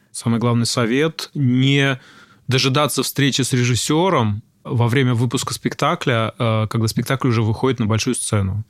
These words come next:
Ну, то есть вот у нас спектакль, он как бы репетируется в классах сначала, и можем так представить себе, что вот, э, идут музыкальные уроки, на них приходит дирижёр.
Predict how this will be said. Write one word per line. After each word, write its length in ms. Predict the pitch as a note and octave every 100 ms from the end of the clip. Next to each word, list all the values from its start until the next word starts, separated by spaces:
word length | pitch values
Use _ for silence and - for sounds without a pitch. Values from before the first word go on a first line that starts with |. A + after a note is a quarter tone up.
| _
Ну, 80 | B2+
то 80 | B2
есть 120 | A#2+
вот 140 | B2+ C3
у 40 |
нас 180 | B2 -
спектакль, 520 | - - C3+ - A#2+ -
он 220 | A#2+ A2
как 200 | B2 G#2
бы 80 | A2+
репетируется 560 | G#2 A2+ B2 A2 -
в 80 | -
классах 480 | D#3 A3 - - -
сначала, 600 | - G#2 G2+ G#2 G2 F#2 - - - - -
и 520 | C#3 B2 B2+ B2+ B2 - -
можем 340 | B2+ C3 A#2+ A#2
так 160 | A#2+
представить 500 | C#3 B2 - F3+ F#3
себе, 260 | - A#2+ A2+
что 840 | - - A#2 A2+ A2+ A2 A2 G#2+ G#2+
вот, 380 | A2+ A2 - -
э, 400 | C3 G#2+ G#2+ A2
идут 360 | B2+ G#2+ A#2+ G#2+
музыкальные 520 | A2+ G#2 A#2+ A2 A2+
уроки, 520 | A#2 G#3+ A#3+ A3 G#3+ - -
на 140 | A#2 A2+
них 260 | C3+ D3
приходит 400 | - A#2+ B2+ B2+
дирижёр. 520 | A#2 A#2 A#2+ G2 F#2